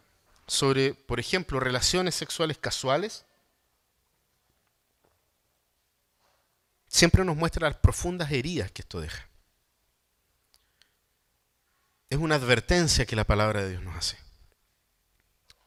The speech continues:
¿Y qué es lo que sucede cuando nosotros entonces caemos en esto mismo? Las consecuencias están. Pero una vez más insisto, lo que nos muestra el libro del Cantar de los Cantares es un cántico de redención de esto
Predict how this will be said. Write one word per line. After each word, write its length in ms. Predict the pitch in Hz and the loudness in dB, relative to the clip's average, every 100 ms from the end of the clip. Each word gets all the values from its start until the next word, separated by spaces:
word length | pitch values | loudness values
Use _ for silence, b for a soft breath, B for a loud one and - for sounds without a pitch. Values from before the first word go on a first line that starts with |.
| _ B B B B | _ B B B B
¿Y 80 | 131 | 4
qué 120 | 208 | 8
es 40 | |
lo 80 | 214 | 8
que 100 | 190 | 8
sucede 340 | 180 - 190 196 | 6 8 8 8
cuando 240 | 185 170 | 4 0
nosotros 360 | 147 180 185 170 | 0 0 0 -2
entonces 460 | 156 170 - - - _ _ | -2 0 0 -2 -10 _ _
caemos 400 | - 104 151 208 | 4 6 6 6
en 80 | 190 | 2
esto 200 | 175 - | 0 -4
mismo? 360 | 185 175 190 285 _ _ _ _ _ _ - _ | -4 -4 -6 -10 _ _ _ _ _ _ -20 _
Las 120 | 135 | -8
consecuencias 480 | 160 151 190 254 208 | -4 -4 -4 -4 -4
están. 300 | 180 262 - - _ _ _ _ _ _ _ _ _ _ _ _ _ - | -6 -8 -10 -18 _ _ _ _ _ _ _ _ _ _ _ _ _ 6
Pero 200 | 170 175 | 8 8
una 220 | 233 226 | 8 6
vez 100 | 214 | 6
más 220 | 214 - | 4 2
insisto, 480 | 196 - 240 - - | 2 2 2 0 0
lo 160 | 139 | 0
que 100 | - | 0
nos 160 | 160 151 | -2 -2
muestra 400 | 147 220 226 185 | 2 2 2 0
el 80 | 165 | -2
libro 240 | 180 180 | -2 -2
del 80 | 165 | -2
Cantar 340 | 156 139 160 | -4 -6 -6
de 80 | 160 | -6
los 120 | 156 | -8
Cantares 440 | - 147 - 160 - | -10 -10 -8 -6 -6
es 140 | 143 | -8
un 100 | 143 | -10
cántico 540 | - 156 151 120 123 131 B B - | -2 0 0 -6 -8 -10 B B -2
de 100 | 139 | 2
redención 580 | 135 135 135 - 120 | 4 4 2 2 0
de 160 | 135 185 | -2 -4
esto 240 | 165 - | -6 -8